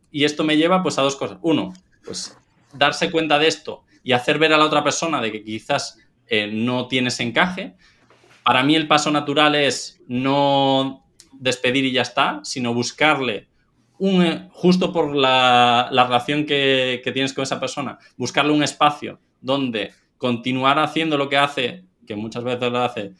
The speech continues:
de forma increíble, pero con una cultura diferente. Y, y yo creo que eso dice mucho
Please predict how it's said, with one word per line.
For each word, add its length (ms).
de 100
forma 240
increíble, 640
pero 120
con 80
una 180
cultura 320
diferente. 560
Y, 420
y 40
yo 120
creo 180
que 100
eso 720
dice 220
mucho 480